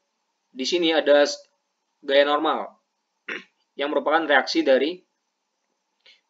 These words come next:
eh, gaya yang ada terhadap drum. Sedangkan ini adalah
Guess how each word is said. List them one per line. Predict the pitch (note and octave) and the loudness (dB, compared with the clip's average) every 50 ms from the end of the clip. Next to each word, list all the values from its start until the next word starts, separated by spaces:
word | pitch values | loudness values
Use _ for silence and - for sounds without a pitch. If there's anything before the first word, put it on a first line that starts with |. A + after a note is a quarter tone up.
| _ _ _ C3 | _ _ _ -8
eh, | B2 A#2+ A#2+ B2 B2 B2 A#2+ A#2+ A#2 | -6 -4 -2 -2 -2 -2 -2 -4 -4
gaya | A#2 B2 B2 B2+ C#3 D3 D#3+ D#3+ D#3+ - _ _ _ _ _ _ _ | -4 -2 0 0 0 0 -2 -4 -6 -12 _ _ _ _ _ _ _
yang | C#3 B2 B2+ B2+ | -12 -10 -6 -4
ada | C3+ C#3+ D3 D#3 - - - _ _ _ _ _ _ - | -2 -2 -2 -4 -6 -8 -16 _ _ _ _ _ _ -4
terhadap | C3 B2+ B2+ C3 B2 B2 | -2 -2 0 0 -2 -4
drum. | - B2+ C3+ A#2+ G2+ F#2+ _ _ _ _ _ _ _ _ _ _ _ _ _ _ _ _ | -4 -4 -4 -4 -4 -10 _ _ _ _ _ _ _ _ _ _ _ _ _ _ _ _
Sedangkan | - - A2+ A#2 A#2 A#2+ B2 B2+ | -20 -18 -16 -14 -12 -12 -10 -8
ini | C#3 D#3+ D#3 | -8 -6 -4
adalah | C3+ C#3 C#3+ D#3+ - | -2 -2 -2 -2 -4